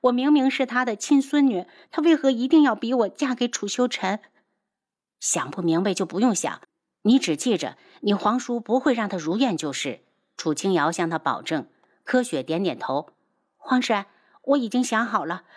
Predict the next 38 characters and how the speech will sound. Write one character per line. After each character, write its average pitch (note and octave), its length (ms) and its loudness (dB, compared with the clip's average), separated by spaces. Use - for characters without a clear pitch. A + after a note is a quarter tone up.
如 B3+ 140 0
果 G#3+ 100 2
到 A#3 200 -2
时 G#3 140 -4
候 G3+ 140 0
非 D4 200 0
嫁 A#3+ 160 0
不 A#3 160 0
可， F3 280 -6
大 D#4 160 2
不 C#4 100 0
了 G3 180 2
一 C4+ 160 2
死。 C3+ 340 -8
”“傻 - 360 -4
丫 G3 200 -2
头， E3 220 -6
不 C#4+ 160 6
喜 D#3 200 -4
欢 G#3+ 260 0
我 C3 80 -4
们 D3+ 100 -2
就 G#3 140 0
不 D#3 200 -6
嫁， F#3+ 240 -2
把 E3+ 160 -2
命 A#3+ 240 6
搭 G3+ 220 -6
进 G3+ 140 -4
去 E3 160 -4
不 D3+ 200 -8
值 F3 300 -2
得。” D3+ 280 -4
楚 - 180 -2
清 G3+ 180 0
瑶 E3 180 2
劝 F3 300 -2
道， C3 200 -6